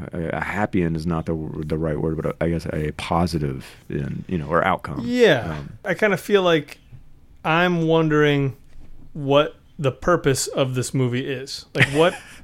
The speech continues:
Speaker 1: <laughs>
Speaker 2: a-, and <laughs> it sounds
Speaker 1: Well, you say
Speaker 2: maybe
Speaker 1: that
Speaker 2: bad, but
Speaker 1: now, but yeah, at the time, the purpose was, well, this could be the A B C, you know, <laughs> movie of the week.
Speaker 2: Sure. But it's, yeah, it's just
Speaker 1: Big
Speaker 2: like, okay, so the
Speaker 1: ratings.
Speaker 2: story is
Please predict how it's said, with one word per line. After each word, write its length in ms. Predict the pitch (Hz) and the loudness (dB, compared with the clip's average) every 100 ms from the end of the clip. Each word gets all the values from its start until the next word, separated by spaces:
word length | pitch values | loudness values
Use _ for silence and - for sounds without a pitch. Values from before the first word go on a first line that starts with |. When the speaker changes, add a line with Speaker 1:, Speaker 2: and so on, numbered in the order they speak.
| - | -20
Speaker 1:
<laughs> 400 | - - - - | -14 -14 -12 2
Speaker 2:
a-, 160 | 180 185 | 4 6
and 100 | 165 | 6
<laughs> 500 | 104 120 - - - | 6 4 0 -6 2
it 120 | 175 | 2
sounds 80 | - | 6
Speaker 1:
Well, 160 | 208 143 | 8 10
you 120 | 165 | 8
say 140 | 196 | 8
Speaker 2:
maybe 100 | 196 | 6
Speaker 1:
that 120 | 180 160 | 6 6
Speaker 2:
bad, 100 | 147 | 4
but 0 | |
Speaker 1:
now, 400 | 156 202 139 120 | 4 4 4 4
but 140 | 120 | 4
yeah, 140 | 120 160 | 4 4
at 80 | 117 | 2
the 100 | 110 | 0
time, 560 | - 139 254 170 120 113 | 2 2 4 4 4 4
the 80 | 110 | 4
purpose 400 | 135 175 165 117 | 4 4 2 0
was, 120 | 104 | 2
well, 140 | 110 | 4
this 160 | 107 117 | 4 4
could 180 | 117 98 | 0 4
be 140 | 117 | 2
the 160 | 107 107 | 4 6
A 120 | 110 | 6
B 120 | 120 | 6
C, 280 | - 131 131 | 2 2 2
you 340 | 123 120 107 107 | 2 2 2 4
know, 240 | 107 120 - | 4 2 0
<laughs> 60 | |
movie 500 | 196 113 110 123 135 | -2 -2 2 2 4
of 60 | 139 | 4
the 80 | 139 | 4
week. 320 | 196 - - - - | 2 0 -4 -16 -8
Speaker 2:
Sure. 500 | - 160 240 226 123 - - - | 0 4 6 6 2 -10 -20 -16
But 140 | - 208 | 4 6
it's, 120 | 208 | 6
yeah, 380 | 226 226 175 175 | 6 6 6 4
it's 140 | 165 | 0
just 120 | 185 | 2
Speaker 1:
Big 120 | 180 170 | 4 8
Speaker 2:
like, 80 | |
okay, 100 | 117 | 8
so 60 | 143 | 6
the 60 | 156 | 4
Speaker 1:
ratings. 180 | 107 - | 2 4
Speaker 2:
story 480 | 208 254 226 165 | 6 8 8 8
is 260 | 151 147 | 6 4